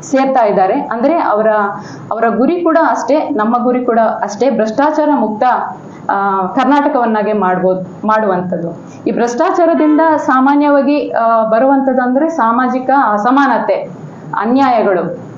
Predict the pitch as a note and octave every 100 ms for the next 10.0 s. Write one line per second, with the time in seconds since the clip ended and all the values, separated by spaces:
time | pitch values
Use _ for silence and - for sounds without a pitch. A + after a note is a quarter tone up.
0 | - G3 F#3+ F#3+ B3+ D4+ D4+ C4+ B3+ B3
1 | G#3+ F#3 - F3 F#3 - - B3+ C4+ C4
2 | B3 A#3 A#3 A3+ A3 A3 - G3+ G3+ G#3
3 | B3 - G#3+ G3+ A3 A3 A3 A3 G#3 F#3+
4 | G#3 G#3+ G#3 G3+ G#3+ C4 - - - -
5 | - G#3 G3 G3 - - - - C#4+ A#3+
6 | G#3+ G#3 G3 F3+ G#3+ F3 E3 A#3 C4 B3+
7 | E4 - B3 C4 B3 A#3 B3 C#4+ D#4+ D4+
8 | C#4 B3 B3 C#4+ - A3+ C4 C#4 D#4 -
9 | A3+ B3 C#4 C4 G#3 F#3 F#3 F#3 F3